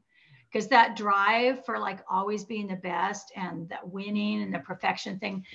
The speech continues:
it can, you can be like a hamster on a wheel. And so, you know, six thirty last, on Friday, I was still working on something,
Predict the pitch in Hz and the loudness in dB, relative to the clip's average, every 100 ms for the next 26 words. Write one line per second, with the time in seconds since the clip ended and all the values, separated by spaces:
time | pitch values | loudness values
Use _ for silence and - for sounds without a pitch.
0 | - - 220 220 269 247 240 240 240 247 | -18 -2 0 6 6 6 2 4 4 6
1 | 208 196 180 180 180 - - - - 180 | 6 4 0 -2 -4 -6 -2 -2 -2 -6
2 | - - - _ _ _ _ _ _ - | -6 -6 -8 _ _ _ _ _ _ -2
3 | 220 220 208 240 214 202 - 240 - - | 2 6 6 6 4 2 2 0 0 -4
4 | 226 220 220 196 - - 180 185 - - | -2 2 2 2 0 4 6 6 2 0
5 | 196 185 185 202 208 190 185 - 196 202 | 0 2 6 6 8 4 4 4 2 2
6 | 208 240 208 202 214 226 196 190 208 196 | 0 0 4 4 4 2 0 0 0 -2
7 | 202 190 202 | -2 -4 -6